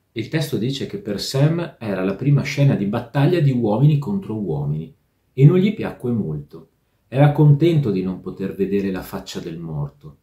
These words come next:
Si domandò come si chiamasse e da dove venisse, e se era davvero d'animo malvagio, o quali menzogne o minacce lo avessero indotto a compiere la lunga marcia lontano da casa, e se invece non avrebbe in realtà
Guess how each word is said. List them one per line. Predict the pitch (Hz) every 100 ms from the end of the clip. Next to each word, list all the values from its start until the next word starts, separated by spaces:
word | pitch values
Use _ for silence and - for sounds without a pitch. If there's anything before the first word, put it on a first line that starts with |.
| _
Si | - 123
domandò | 117 131 120 123 151
come | 143 120
si | - -
chiamasse | - 101 113 135 - 151 139
e | 127
da | 127
dove | 117 127 143
venisse, | 139 104 - - - - _ _ _ _ _
e | 117
se | -
era | 151 147
davvero | 120 101 160 190
d'animo | 123 143 175 156
malvagio, | 143 135 95 78 73 - 78 _ _ _
o | 95
quali | - 131 127
menzogne | 113 101 101 117 123
o | 110
minacce | 98 87 92 - - 101
lo | 104
avessero | 117 104 - 95
indotto | 92 101 - -
a | 117
compiere | 107 101 117 104
la | 92 92
lunga | 120 156 131 120
marcia | 95 98 - 101
lontano | 101 95 87 95
da | 95
casa, | - 73 71 71 78 _ _ _ _ _
e | 101
se | 95 107
invece | 98 95 131 139 165 -
non | 92 87
avrebbe | 87 110 98 90
in | 80
realtà | 98 92 71 71